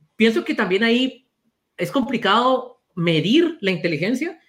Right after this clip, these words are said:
y también es complicado medir el proceso de aprendizaje tal cual. No, no es, am,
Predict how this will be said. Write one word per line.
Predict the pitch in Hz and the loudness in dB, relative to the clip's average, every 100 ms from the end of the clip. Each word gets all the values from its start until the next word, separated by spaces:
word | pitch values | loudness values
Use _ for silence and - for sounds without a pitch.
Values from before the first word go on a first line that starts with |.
| _ _ | _ _
y | 214 | -4
también | 214 196 214 | 0 2 2
es | 254 | 2
complicado | 277 254 190 185 240 | 2 2 2 2 4
medir | 226 156 196 | 4 4 2
el | 240 | 2
proceso | 180 151 151 220 | 0 -2 0 2
de | 226 | 2
aprendizaje | 214 180 160 143 127 113 - - 240 - 165 | 0 0 0 0 -4 -8 -8 -2 -2 0 -4
tal | - 214 - | -4 -8 -2
cual. | 247 294 151 - _ _ _ _ _ _ _ | -2 0 -2 -6 _ _ _ _ _ _ _
No, | - 160 165 196 214 226 226 220 | -8 -2 0 4 4 6 4 2
no | 180 180 202 214 226 233 | -2 -2 0 2 2 2
es, | 233 233 233 - | 4 2 0 -4
am, | 240 233 220 190 147 131 117 | -2 0 0 -2 -4 -6 -8